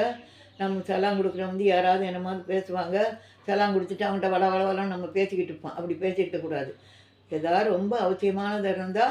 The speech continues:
நம்ம பேசணும். அப்படி இல்லைன்னா தொழுது விட்டுட்டு தான் அவங்கள்ட்ட நம்ம என்ன கேட்டாங்களோ அதுக்கு பதில் சொல்லணும். ஏன் அப்படின்னா மலக்குமார் என்ன செய்வாங்களாம்?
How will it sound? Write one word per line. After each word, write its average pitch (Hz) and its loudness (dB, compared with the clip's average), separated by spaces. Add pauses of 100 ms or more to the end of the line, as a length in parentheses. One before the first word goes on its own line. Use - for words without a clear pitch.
(380)
நம்ம 180 -6
பேசணும். 160 -4
அப்படி 175 0
இல்லைன்னா 196 -2
தொழுது 214 4
விட்டுட்டு 185 -6
தான் 240 0
அவங்கள்ட்ட 180 0
நம்ம 208 -4 (320)
என்ன 196 0
கேட்டாங்களோ 185 2
அதுக்கு 196 4
பதில் 160 0
சொல்லணும். 143 -2
ஏன் 214 0
அப்படின்னா 185 0
மலக்குமார் 190 0
என்ன 190 -4
செய்வாங்களாம்? 170 -2